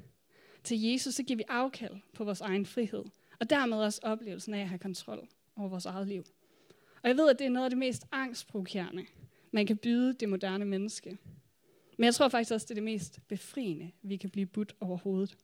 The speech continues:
Fordi Jesus, han er ikke sådan en autoritær diktatorkonge, der bliver, altså, det er ikke, fordi du bliver udslettet,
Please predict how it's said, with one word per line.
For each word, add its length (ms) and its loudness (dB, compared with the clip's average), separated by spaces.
Fordi 300 4
Jesus, 200 4
han 100 4
er 40 4
ikke 120 2
sådan 160 4
en 140 0
autoritær 640 0
diktatorkonge, 1080 0
der 100 4
bliver, 300 -4
altså, 180 -6
det 160 -4
er 40 2
ikke, 100 2
fordi 140 6
du 80 4
bliver 220 4
udslettet, 760 2